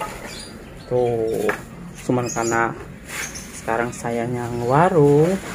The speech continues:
<laughs> akhirnya kesini aja, dipenuhin pojok. Eh, terima kasih pemirsa sudah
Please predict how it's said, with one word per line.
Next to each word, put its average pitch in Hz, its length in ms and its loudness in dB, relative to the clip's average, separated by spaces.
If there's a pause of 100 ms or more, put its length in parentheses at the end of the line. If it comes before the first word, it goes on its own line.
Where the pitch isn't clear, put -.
(1400)
<laughs> 170 80 8 (2000)
akhirnya 131 640 4 (1800)
kesini 120 560 2 (240)
aja, 160 400 10
dipenuhin 139 1800 2
pojok. 143 640 2 (1500)
Eh, 139 380 2 (100)
terima 135 240 4
kasih 165 720 0
pemirsa 151 720 6
sudah 135 320 2